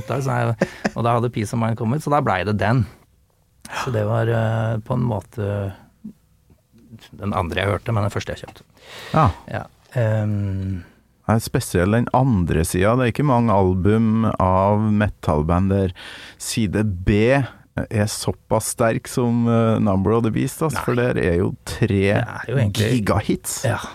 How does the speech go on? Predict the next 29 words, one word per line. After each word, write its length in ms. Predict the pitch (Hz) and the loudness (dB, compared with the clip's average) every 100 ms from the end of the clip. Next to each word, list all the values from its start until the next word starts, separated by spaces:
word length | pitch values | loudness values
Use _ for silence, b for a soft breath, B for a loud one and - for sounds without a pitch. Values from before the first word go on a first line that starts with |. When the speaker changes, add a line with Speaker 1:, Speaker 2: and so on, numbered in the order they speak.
| - - | -12 -6
Speaker 1:
det 80 | |
er 80 | 98 | -2
jo 80 | 131 117 | 0 -2
egentlig 240 | - 107 | -2 -2
ganske 320 | 98 - - | -2 -6 -6
mystisk. 680 | 98 87 - - - 95 - | -4 -4 -8 -14 -10 -10 -8
Altså, 180 | 98 107 | -4 -2
jeg 180 | 92 90 | 0 -2
skjønner 300 | - 110 143 | -2 -2 -2
ikke 300 | - - 90 | -6 -10 -6
det 100 | 87 | -4
å, 240 | 92 95 95 | -4 -4 -4
å, 380 | 95 98 104 107 - | -4 -4 -4 -4 -8
å 80 | - | -12
ha 220 | - 90 98 | -6 -4 -4
den 260 | 92 90 95 | -6 -6 -8
introen 640 | 92 82 - - 101 113 | -6 -8 -8 -6 -2 -2
og 300 | 104 95 95 92 | -2 -4 -4 -4
det 180 | 87 | -6
titelsporet. 760 | - 90 90 - 101 95 120 123 | -8 -10 -12 -10 -6 -4 -2 -4
Hvorfor 480 | 107 95 - 117 110 | -4 -6 -8 -8 -8
ikke 400 | - - 98 98 B B - | -10 -10 -8 -8 B B -10
åpne 340 | 120 98 - 98 | -6 -4 -4 0
ballet 260 | 92 92 98 | 0 2 0
med 100 | 98 | 0
den? 240 | 104 139 | 0 0
Men 220 | 123 120 | 2 2
altså, 160 | 110 - | 2 2
Speaker 2:
Ja. 160 | 110 | 2